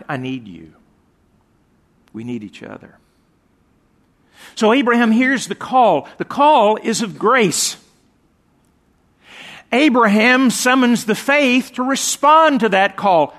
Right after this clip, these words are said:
That too is of grace. And along the way, Abraham stumbles and God picks him up. That is of grace. And he doesn't just stumble. Sometimes he falls flat on his face.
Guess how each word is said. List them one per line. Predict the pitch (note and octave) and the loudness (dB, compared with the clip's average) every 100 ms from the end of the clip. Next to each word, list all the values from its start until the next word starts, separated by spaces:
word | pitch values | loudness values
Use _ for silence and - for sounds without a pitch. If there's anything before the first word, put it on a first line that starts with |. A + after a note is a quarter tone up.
| - | -2
That | A3+ C4 - | 0 0 -2
too | - D#4 B3 C3 - - _ _ | -2 2 2 0 -6 -20 _ _
is | G3+ G#3 | -4 -2
of | G#3 C3+ | -4 -2
grace. | E3+ G#3 E3+ A2 - - _ _ _ _ _ _ _ - - | 0 0 -2 -6 -12 -16 _ _ _ _ _ _ _ -20 -4
And | A#3 | 0
along | A#3+ A#3 C#4 D4 C#4+ | 2 2 4 2 2
the | B3+ | 0
way, | C4 D4 C#4 C4+ B3+ - - | 0 2 2 2 -2 -6 -10
Abraham | - C#4+ C#4 C4 B3+ C4+ C4 | -2 0 2 2 2 2 0
stumbles | - - E4+ F4 D4 G3+ C#3+ - - | -2 -2 0 2 2 0 -2 -8 -2
and | A#3+ A3 | 0 2
God | D4 D4 D4+ A#3 | 2 2 2 0
picks | C#4 A#3+ | -2 0
him | D4 D4 | -2 0
up. | D4+ C#4+ - - | 2 2 -2 -6
That | F#3+ A#3+ C4 - | 0 2 2 0
is | G3+ A#3 | 0 0
of | B3 G#3 | -4 -4
grace. | G#3+ A#3+ A3 D#3+ - - - - _ _ _ _ _ _ _ _ _ _ _ - F#3 | 0 2 2 0 -2 -6 -8 -14 _ _ _ _ _ _ _ _ _ _ _ -20 -8
And | C#4+ | -2
he | D4+ C#4 | 0 2
doesn't | D4+ D#4 C4+ | 2 0 -2
just | G#3 A#3 - | -2 -2 -2
stumble. | C#4 D#4 D4 A#3+ | 0 0 0 -2
Sometimes | - D4+ E4 A#3 G#3 C4+ | 0 0 0 0 0 0
he | B3+ | 0
falls | A#3 B3 C4 C#4 | 0 2 2 2
flat | - C4 C#4 D4 | 0 0 2 4
on | C#4+ | 2
his | C#4 - | 0 -4
face. | - C4+ E3+ | -2 0 0